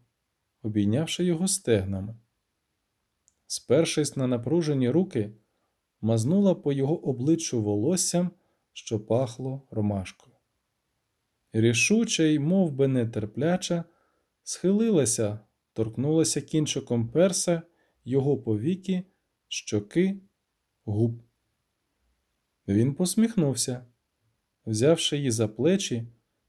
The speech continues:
дуже повільно, обережно, делікатно. Вона випросталася, тікаючи від його пальців,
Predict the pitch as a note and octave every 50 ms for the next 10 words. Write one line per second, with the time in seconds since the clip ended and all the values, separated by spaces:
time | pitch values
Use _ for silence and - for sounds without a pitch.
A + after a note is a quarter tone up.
0 | _ _ _ - A2+ A#2+ C#3+ D3+ D#3 D3+ D3+ - - D3+ C#3 D3 F3+ F#3+ D#3+ A#2
1 | G2+ F#2+ F#2 - - _ _ _ _ _ _ _ _ - G#2+ G2+ G2+ G#2 G#2 A2
2 | D3 F3 F3+ E3+ F3 F3 E3+ - _ _ _ _ _ _ _ _ _ _ _ _
3 | _ - G2+ G#2+ G#2 A2 B2 B2 - A2 G2+ F#2+ - G2 F#2+ G2 F#2+ _ _ _
4 | _ _ _ _ _ _ _ _ _ _ _ _ _ _ _ _ _ _ _ _
5 | _ _ - G#2 G#2 A#2 C#3 D#3+ D#3+ C#3+ F#3 G#3 G3+ - C3+ A#2 - - A2 G2+
6 | G2+ G2+ - G#2+ G#2+ - A#2 A2+ A#2+ C#3 D#3 D#3+ D#3 D#3+ - D#3 D3 C#3+ C3+ C3+
7 | C3 A#2+ A#2+ A2+ A#2 A#2 C3+ D3 E3+ E3+ D#3+ - - G#2+ G#2+